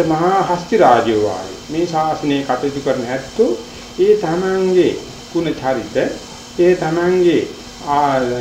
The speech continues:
ශාසනික ජීවය හෝ ඔප්නංවන්නේ මෙන්න මේ ධර්ම වලට දැන දීම නිසා. ඒ නිසා ශාසනයේ දියුණුව පතන, ඉදිරියට බලාපොරොත්තු වෙන, පරිහානියක් බලාපොරොත්තු නොවන, නිවනට ලං වෙන්න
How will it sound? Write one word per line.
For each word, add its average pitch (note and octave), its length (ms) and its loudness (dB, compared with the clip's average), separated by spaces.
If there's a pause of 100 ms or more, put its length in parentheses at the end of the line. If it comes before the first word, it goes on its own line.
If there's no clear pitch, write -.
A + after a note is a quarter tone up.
(600)
ශාසනික F3 680 0 (100)
ජීවය E3+ 440 2 (1040)
හෝ A3 260 -2
ඔප්නංවන්නේ B2+ 880 -2 (640)
මෙන්න D#3+ 380 -2
මේ C#3 220 -2
ධර්ම B2 340 -6
වලට A2+ 320 -4 (320)
දැන B2 240 -2
දීම A2 240 -4
නිසා. A2 320 -6 (380)
ඒ F#3 160 0
නිසා G3+ 320 0
ශාසනයේ F3 680 0
දියුණුව D#3 440 -2
පතන, D3 320 -2
ඉදිරියට C#3 400 -2
බලාපොරොත්තු C3+ 800 0
වෙන, C#3 160 0
පරිහානියක් C3+ 800 -2
බලාපොරොත්තු B2+ 640 -2
නොවන, A#2 320 -2
නිවනට C3+ 460 -2
ලං E3+ 220 2
වෙන්න D3+ 200 0